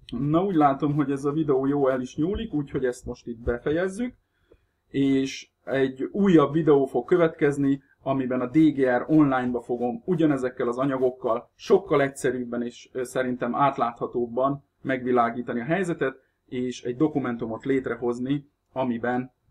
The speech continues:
ö, ugyanezeket az értékeket látjuk majd és kapjuk majd, és megnézhetjük, hogy mennyivel egyszerűbb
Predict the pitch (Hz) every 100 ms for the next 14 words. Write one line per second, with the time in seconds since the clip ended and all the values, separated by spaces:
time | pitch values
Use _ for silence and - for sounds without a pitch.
0 | _ 127 120 117 117 151 139 123 117 113
1 | 117 107 139 139 127 117 120 107 123 123
2 | - 113 120 117 110 - 139 131 123 120
3 | 113 113 - _ _ - 120 135 127 123
4 | 117 - - 123 123 131 123 117 107 107
5 | 113 - 104 110